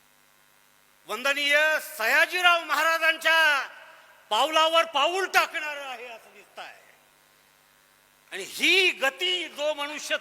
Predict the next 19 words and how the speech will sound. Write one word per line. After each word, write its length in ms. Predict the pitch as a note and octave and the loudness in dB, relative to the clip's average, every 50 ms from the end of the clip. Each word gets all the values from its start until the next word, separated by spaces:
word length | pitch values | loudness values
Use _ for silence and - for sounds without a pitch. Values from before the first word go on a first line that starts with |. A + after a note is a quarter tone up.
| - | -4
तरुणपणी 520 | - C#4+ E4 F4+ F4+ E4+ - D#4 C#4+ C#4+ C#4 | -4 -4 -4 -4 -6 -6 -6 -6 -6 -6 -8
घेतो, 340 | G#3+ G#3 G#3 - - F3+ C#3 - - - - - - - - - - - - - - - - - - - - - - - - - - - - - - - - - _ _ - - - - - _ _ _ _ _ _ - | -10 -10 -12 -12 -14 -20 -20 -20 -20 -20 -20 -20 -20 -20 -20 -20 -20 -20 -20 -20 -20 -20 -20 -20 -20 -20 -20 -20 -20 -20 -20 -20 -20 -20 -20 -20 -20 -20 -20 -20 _ _ -20 -20 -20 -20 -20 _ _ _ _ _ _ -2
ज्याला 220 | G3 A3+ C4+ C#4+ B3+ | 0 2 2 2 2
सयाजीराव 680 | - A#3 B3 C#4+ E4 E4+ F4+ E4 F4 F4+ F4 F4 F4 F4 - | 2 4 4 6 6 4 2 0 -2 -2 0 0 -2 -2 -4
पवारांचं 560 | D#4 D#4 D#4+ E4 E4 D#4+ D#4+ D#4+ D4 - D#4+ | -8 -8 -6 -6 -6 -6 -8 -8 -10 -10 -12
कार्य 380 | D4+ - D4+ D4 D4+ D4 D#4 D#4 | -10 -8 -8 -8 -8 -6 -8 -6
कळालं 380 | - C#4+ D4 D4 D4 D4 C#4+ C#4+ | -2 0 2 2 4 4 4 4
आहे 340 | C#4 C4 A#3 F#3+ F#3 E3+ D3 A#2 - - - - - - - _ _ _ _ _ _ _ - | 4 2 2 0 -2 -2 -4 -6 -8 -16 -20 -20 -20 -20 -20 _ _ _ _ _ _ _ -16
की 40 | G#3+ | -12
पैसा 400 | - - A#3+ C4+ D4 - - E4+ | -4 0 0 0 0 2 0 0
कुठं 340 | D#4 - C#4+ - - G#4 G#4 G4+ G#4 - | 0 -2 -8 -4 0 2 2 2 2 0
खर्च 220 | F4+ F#4 - F#4 F4 - | -2 -2 -2 -4 -6 -4
करावा, 440 | - D#4 C#4+ C4+ B3 G#3+ G3 D#3+ D3 - - - - _ _ _ _ - | -4 -2 -2 -2 -4 -6 -8 -10 -12 -14 -18 -20 -20 _ _ _ _ -14
शिक्षणावर, 680 | - - G#3+ - - A#3 A#3+ A#3 A#3 A3+ G#3+ F#3+ E3 C#3 B2+ - - - - - - _ _ _ _ _ _ _ _ _ _ _ _ _ - | -12 -10 -8 -4 -2 0 2 2 2 0 0 -4 -8 -10 -12 -16 -20 -20 -20 -20 -20 _ _ _ _ _ _ _ _ _ _ _ _ _ -10
गुंतवणूक 680 | A3 C4+ D4+ D4 - F#4 F4+ F#4+ F#4+ G4+ G4 - - | -8 -8 -4 -2 0 0 0 2 0 -2 -2 -4 -8
कुठं 280 | - E4 - - - G#4+ | -14 -10 -2 2 2 2
केली 320 | G#4+ G#4+ G#4+ G#4 G4 G4 F#4+ | 4 4 2 2 2 2 0
जावी, 360 | - - D#4+ D4+ C#4+ B3+ A3+ F#3 - - - _ _ _ _ _ - - | -2 -2 -4 -6 -6 -10 -16 -20 -20 -20 -20 _ _ _ _ _ -20 -20
शिक्षणावर, 680 | B3 A#3+ _ - - D4+ D4 D4 D4 D4 C#4+ C4 G#3+ | -20 -20 _ -20 -18 -14 -12 -12 -12 -10 -10 -10 -12